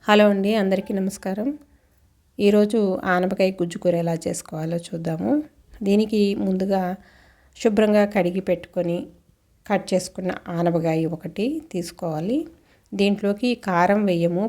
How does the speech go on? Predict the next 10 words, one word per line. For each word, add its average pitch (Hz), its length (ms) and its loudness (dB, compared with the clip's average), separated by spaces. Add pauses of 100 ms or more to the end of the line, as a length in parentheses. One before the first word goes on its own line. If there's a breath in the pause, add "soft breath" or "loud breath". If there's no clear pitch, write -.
పచ్చిమిర్చి 190 460 -4
కారమే 165 460 -4
వేస్తాం 165 440 -6
కాబట్టి 170 420 -4
పచ్చిమిర్చి 202 560 -2
కొంచెం 202 360 -2
ఎక్కువ 185 220 -4
తీసుకోవాలి. 175 580 -4
పచ్చిమిర్చి 185 600 -4
నేనైతే, 180 640 0